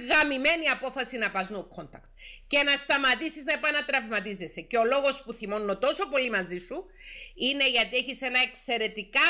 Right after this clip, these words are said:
βεβαρημένο ιστορικό υγείας και επειδή σε γνωρίζω ενάμιση χρόνο τώρα,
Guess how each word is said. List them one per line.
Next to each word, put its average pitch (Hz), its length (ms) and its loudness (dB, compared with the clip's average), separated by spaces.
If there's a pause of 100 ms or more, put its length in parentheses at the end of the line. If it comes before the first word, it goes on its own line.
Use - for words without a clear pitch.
βεβαρημένο 220 720 0
ιστορικό 202 640 0
υγείας 185 880 2 (760)
και 247 100 2
επειδή 240 400 2
σε 370 140 0
γνωρίζω 269 600 0 (120)
ενάμιση 320 600 2
χρόνο 226 380 0
τώρα, 196 380 4